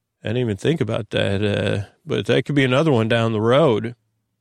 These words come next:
Or a new style of narration for upcoming episodes. So, uh,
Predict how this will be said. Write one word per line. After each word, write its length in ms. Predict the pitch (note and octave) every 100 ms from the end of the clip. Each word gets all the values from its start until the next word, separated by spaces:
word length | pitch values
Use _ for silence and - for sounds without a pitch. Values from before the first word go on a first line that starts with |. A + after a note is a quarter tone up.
| _ _ _ _ -
Or 200 | A2+ A#2
a 80 | G2+
new 180 | A2 B2
style 460 | - C3 B2 A2+
of 60 | G#2+
narration 600 | A2 A2+ G#2+ D#3+ - A2
for 220 | - A#2
upcoming 440 | A2+ - B2+ G#2+ G#2
episodes. 1000 | D3 B2+ - A#2 - G#2+ A2 G#2+ - - _ _ _ _ _ _ _ _ _
So, 600 | - D3 C3+ C3 B2+ B2+
uh, 680 | B2+ A#2+ A2+ A2+ A2 A2